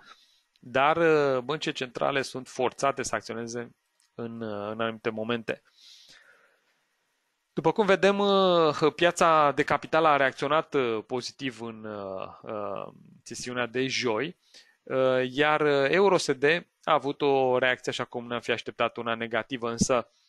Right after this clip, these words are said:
nu una care să dureze, uh, foarte mult sau care să,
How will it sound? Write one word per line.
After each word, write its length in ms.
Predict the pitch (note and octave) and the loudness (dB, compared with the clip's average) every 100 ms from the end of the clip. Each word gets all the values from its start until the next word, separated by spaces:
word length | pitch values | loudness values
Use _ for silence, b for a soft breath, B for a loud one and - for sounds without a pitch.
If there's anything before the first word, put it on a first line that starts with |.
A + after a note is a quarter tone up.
| b b b _ | b b b _
nu 520 | C3 C#3 F#3+ G3+ - - | -14 -6 -4 -4 -6 -8
una 640 | D3+ D3 B2+ A#2 D3 E3+ _ | -6 -2 2 2 0 -6 _
care 220 | - B2+ | -4 -4
să 340 | B2+ - B2+ A#2+ _ _ _ _ _ _ _ _ _ _ _ _ _ _ _ _ - - | -2 0 0 -2 _ _ _ _ _ _ _ _ _ _ _ _ _ _ _ _ -14 -12
dureze, 720 | B2 B2 A#2+ C#3 B2+ A2 F2+ b b b b | -6 -2 2 2 2 -2 -4 b b b b
uh, 260 | - A#2 G#2+ | -6 -2 -2
foarte 340 | G2+ B2 A#2 G#2+ | 0 -2 -2 -6
mult 220 | G#2 C3 | -8 -4
sau 120 | B2+ | -2
care 220 | A2+ A#2 | -2 -2
să, 640 | A2+ - A2+ A2 G#2+ G2+ | -2 -2 0 0 0 0